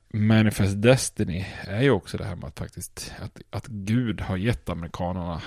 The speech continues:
det här uppdraget att expandera som ett heligt uppdrag då. Eh, och det slår an hos väldigt många predikanter i U S A då. Sen finns det också en drivkraft som är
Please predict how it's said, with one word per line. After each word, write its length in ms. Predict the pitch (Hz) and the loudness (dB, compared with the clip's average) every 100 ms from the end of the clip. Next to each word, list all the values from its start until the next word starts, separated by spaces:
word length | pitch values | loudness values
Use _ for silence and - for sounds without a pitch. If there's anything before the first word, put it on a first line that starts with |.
| - | -10
det 140 | 120 | -6
här 340 | 98 90 82 - - | -4 -4 -6 -12 -16
uppdraget 680 | - - - 101 85 - | -14 -6 0 2 0 -4
att 200 | 85 - | -8 -10
expandera 680 | - - - 90 104 117 85 | -14 -10 -6 -4 0 0 0
som 160 | - - | -4 -8
ett 100 | - | -10
heligt 520 | - 98 120 101 - | -6 -2 -2 -2 -6
uppdrag 480 | - - - - 107 | -14 -8 -6 -6 -8
då. 380 | 117 - - 98 | -14 -18 -16 -12
Eh, 200 | 98 98 | -8 -6
och 80 | |
det 180 | 107 104 - - - - - - | -4 -4 -6 -16 -16 -14 -16 -12
slår 280 | - 156 156 | 4 8 10
an 200 | 135 107 | 10 6
hos 200 | 101 - | 2 2
väldigt 180 | 98 98 | 0 2
många 380 | 107 117 110 101 - - - | 0 2 2 2 -4 -18 -6
predikanter 600 | - 120 104 101 - - 101 | 0 2 2 0 -2 -6 -4
i 40 | |
U 120 | 92 | -4
S 140 | 98 - | -4 -4
A 160 | - | -6
då. 120 | - - _ _ _ _ - - - - - - - - | -8 -12 _ _ _ _ -18 -16 -14 -14 -14 -14 -16 -8
Sen 200 | - 127 | -2 0
finns 140 | 147 | 4
det 80 | 160 | 6
också 220 | 151 - | 6 8
en 280 | 151 143 113 | 8 8 6
drivkraft 640 | 107 113 110 110 92 - | 6 6 6 4 4 2
som 240 | - 98 95 | -2 -2 0
är 340 | 98 92 92 | 2 2 2